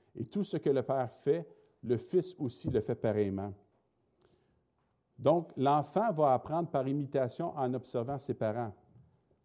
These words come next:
Il apprend le langage en écoutant les parents parler. Donc, le Seigneur nous a, nous a accordé sa parole. Puis nous aussi, on doit, tom-, comme des enfants,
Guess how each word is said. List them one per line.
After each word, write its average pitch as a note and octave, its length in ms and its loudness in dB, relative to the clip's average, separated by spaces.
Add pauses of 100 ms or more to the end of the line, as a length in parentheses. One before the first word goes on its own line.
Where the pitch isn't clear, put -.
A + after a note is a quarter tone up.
Il G#2+ 160 -4
apprend A#2+ 280 0
le C3 140 2
langage B2+ 480 2
en B2 120 2
écoutant B2 360 -2
les C3 100 0
parents A#2 300 2
parler. A2 480 -2 (380)
Donc, A#2+ 160 -2
le A2+ 80 -2
Seigneur C3+ 260 -4
nous A#2 180 -2
a, A#2+ 100 -2
nous A#2+ 200 -8
a A#2+ 60 -4
accordé A#2 260 -6
sa A#2 160 -8
parole. B2+ 320 -6
Puis A#2 160 -4
nous D3 160 0
aussi, F3 380 -6
on A#2 120 -2
doit, B2+ 360 0 (240)
tom-, E3 260 0
comme F3+ 180 0
des E3+ 220 2
enfants, D3 360 0